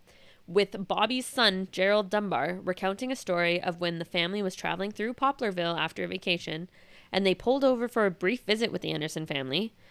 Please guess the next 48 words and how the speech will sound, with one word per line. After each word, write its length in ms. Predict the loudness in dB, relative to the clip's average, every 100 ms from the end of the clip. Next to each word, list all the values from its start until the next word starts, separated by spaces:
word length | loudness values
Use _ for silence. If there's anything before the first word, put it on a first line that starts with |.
| -20 _
which 260 | 0 2 0
Bobby 280 | 2 2
described 420 | 0 0 0 2 2
as 180 | 2
the 100 | -2
people 400 | -4 -2 2 4
they 140 | 4 4
came 240 | 4 2
to 80 | 0
pick 220 | -4 -4
me 100 | -4
up 180 | -4 -4
from. 360 | -8 -10 -12 -18 _ _
Though, 460 | 0 4 6 4 0 2
other 300 | 4 4 2
than 240 | 0 0
that, 420 | 2 2 0 -2 0
Bobby 300 | 2 2 0
didn't 200 | -2 -2
really 180 | -2
talk 260 | 0 0 0
about 160 | -2 -2
that 140 | 0
chapter 260 | 0 0 -2
of 60 |
his 160 | -2 0
life 180 | -2 -2
with 80 |
his 120 | -6 -2
children 280 | -2 0 -2
much 220 | -2 0
at 60 |
all. 320 | 2 2 0 -4 -20 -20 -20
He 160 | -6 -4
did 300 | 2 2 2
keep 180 | 0 0
a 60 |
box 360 | 2 2 2 -2
in 60 | -4
the 100 | 2
attic 320 | 4 4 2
with 120 | -2 2
all 160 | 2
of 160 | 2 0
the 80 | -2
newspaper 480 | 0 -2 -2 -4 -2
clippings 460 | -4 -4 -6 -6
and 180 | -6